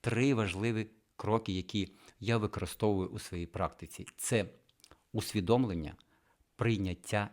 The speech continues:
і дію. На першому кроці ми повинні усвідомити тривожність,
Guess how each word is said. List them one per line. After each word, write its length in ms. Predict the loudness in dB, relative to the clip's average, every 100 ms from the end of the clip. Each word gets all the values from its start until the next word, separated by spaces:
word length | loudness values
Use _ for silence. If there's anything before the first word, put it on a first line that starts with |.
| -6
і 180 | -4 -4 -8 _
дію. 480 | -12 -6 -2 -2 -4 -14 _ _ _ _ -18 -16 -12 2
На 140 | 2
першому 540 | 6 6 6 6 4 2
кроці 560 | 4 4 4 4 0
ми 220 | 4 4 2 -8 -20 -4
повинні 540 | -2 4 6 8 6 2 -14 -10
усвідомити 840 | -8 -2 -2 4 6 6 2 -4 -6
тривожність, 640 | -4 -2 0 -2 -4 -12